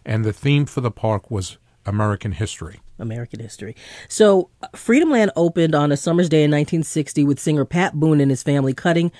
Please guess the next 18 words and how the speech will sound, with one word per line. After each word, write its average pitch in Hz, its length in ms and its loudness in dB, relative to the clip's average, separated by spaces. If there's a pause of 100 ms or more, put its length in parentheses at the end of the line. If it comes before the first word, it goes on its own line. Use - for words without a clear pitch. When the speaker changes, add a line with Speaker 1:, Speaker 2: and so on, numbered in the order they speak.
(140)
Speaker 2:
the 160 80 0
ceremonial 147 640 4
ribbon. 135 280 4
So, - 120 -4
Mike, 151 220 2
paint 311 260 0
a 269 60 0
picture - 560 -2
of 156 180 4
what 147 200 4
visitors 160 480 2
experienced 156 920 0
as 147 200 0
they 143 120 2
walked 156 540 2
inside 165 640 2
the 139 80 2
gates. 131 600 -8